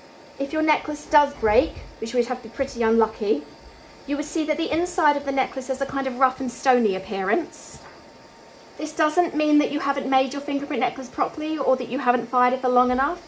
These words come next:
which is a really common misconception. What you're looking at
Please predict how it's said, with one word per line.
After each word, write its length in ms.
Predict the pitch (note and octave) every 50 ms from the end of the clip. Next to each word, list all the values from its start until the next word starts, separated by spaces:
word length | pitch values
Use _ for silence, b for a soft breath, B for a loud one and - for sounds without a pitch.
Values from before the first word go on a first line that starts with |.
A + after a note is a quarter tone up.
| B B B B B B B B
which 120 | - C4 A#3
is 120 | B3+ B3
a 40 | C4+
really 300 | A#3+ B3+ C4 C4 C4 C4
common 340 | B3+ - C#4 B3 B3+ B3 B3
misconception. 960 | B3+ B3 - - - B3+ B3 B3 - C4+ - - - - D4 C#4+ D#4 F4 F4 - - B B B B B B
What 160 | - C#4+ C#4 C#4
you're 100 | C#4+ C#4+
looking 340 | D4 D4+ D4+ - E4 D4+
at 160 | D4 C#4 C#4